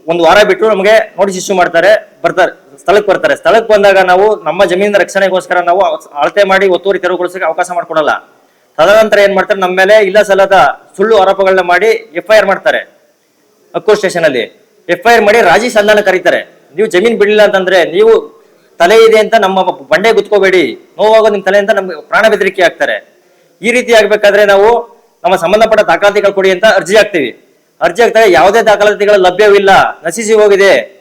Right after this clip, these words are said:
ಅವ್ರ ಜೊತೆ ಶಾಮೀಲಾಗಿ ಬಲಾಢ್ಯ ವ್ಯಕ್ತಿಗಳು ಯಾರಿದ್ದಾರೆ ಅವ್ರು ಶಾಮೀಲಾಗಿ ನಮ್ಗೆ ಹಿಂಬರ ಕೊಡ್ತಾರೆ.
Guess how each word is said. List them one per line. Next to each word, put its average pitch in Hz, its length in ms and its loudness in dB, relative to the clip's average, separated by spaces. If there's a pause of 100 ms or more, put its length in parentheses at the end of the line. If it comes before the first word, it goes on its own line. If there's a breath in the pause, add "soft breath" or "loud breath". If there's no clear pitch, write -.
(300)
ಅವ್ರ 170 160 0
ಜೊತೆ 202 180 -2
ಶಾಮೀಲಾಗಿ 196 640 0 (280)
ಬಲಾಢ್ಯ 208 260 2
ವ್ಯಕ್ತಿಗಳು 202 320 0
ಯಾರಿದ್ದಾರೆ 170 440 2 (520)
ಅವ್ರು 170 160 -2
ಶಾಮೀಲಾಗಿ 196 640 2 (1400)
ನಮ್ಗೆ 202 200 2 (380)
ಹಿಂಬರ 220 240 0 (100)
ಕೊಡ್ತಾರೆ. 170 540 -2